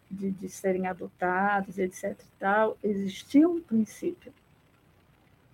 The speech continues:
existia uma filiação para você ser gerado, né? Então, esses aspectos que acabam trazendo e descortinando quem nós somos. Então,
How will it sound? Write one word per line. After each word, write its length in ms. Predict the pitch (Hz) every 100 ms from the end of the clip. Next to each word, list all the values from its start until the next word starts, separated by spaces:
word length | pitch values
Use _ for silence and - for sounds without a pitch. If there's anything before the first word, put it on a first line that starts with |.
| -
existia 540 | 190 196 196 - 381 - 247
uma 240 | 233 214
filiação 920 | - - 311 311 202 196 - 214 214
para 200 | 214 220
você 280 | 220 190 -
ser 180 | - 190
gerado, 400 | 208 196 165 - - _ _ _ - _ _ -
né? 220 | 185 190
Então, 340 | 196 - 202 214
esses 460 | 233 269 - 233
aspectos 1040 | 202 220 - - 214 240 - - 196 - -
que 280 | - 240 233
acabam 580 | 190 196 - 226 226 226
trazendo 880 | - 226 233 214 190 220 262 294 247
e 40 |
descortinando 1300 | 226 294 - 262 - - 233 208 208 240 302 294 185 - - - - _ -
quem 200 | 262 262
nós 200 | 285 359
somos. 580 | - 254 214 208 196 196
Então, 560 | 214 - 233 285 302